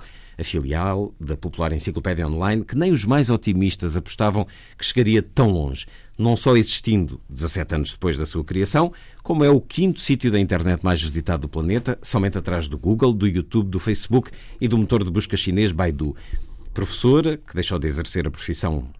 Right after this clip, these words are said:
depois de se casar, amante das artes, Cardenal começou a editar com sessenta e três anos. Hoje tem setenta e oito e é uma das que defende com mais entusiasmo a Wikipédia.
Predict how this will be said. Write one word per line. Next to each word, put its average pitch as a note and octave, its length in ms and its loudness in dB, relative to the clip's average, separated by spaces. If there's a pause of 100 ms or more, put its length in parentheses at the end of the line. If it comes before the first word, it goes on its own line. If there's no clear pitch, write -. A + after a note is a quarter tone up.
depois D2+ 240 -6
de - 80 -12
se - 60 -10
casar, E2+ 400 -2 (200)
amante A2+ 260 2
das D#2 200 -6
artes, G#2+ 300 -4 (380)
Cardenal C3+ 460 4
começou C3+ 360 2
a C3 40 6
editar B2+ 320 2
com A#2 180 2
sessenta B2+ 420 2
e - 40 0
três E2+ 240 -2
anos. C2+ 300 -10 (120)
Hoje A2 200 2
tem D#2+ 120 0
setenta G2+ 320 0
e F#2 100 2
oito D3+ 200 2 (360)
e A2 120 2
é C3 40 8
uma C3 160 6
das A2+ 220 2
que A2+ 240 0
defende D3 300 0
com A#2+ 100 2
mais B2+ 240 4
entusiasmo F2 720 0 (360)
a F2+ 80 -4
Wikipédia. E2+ 580 -2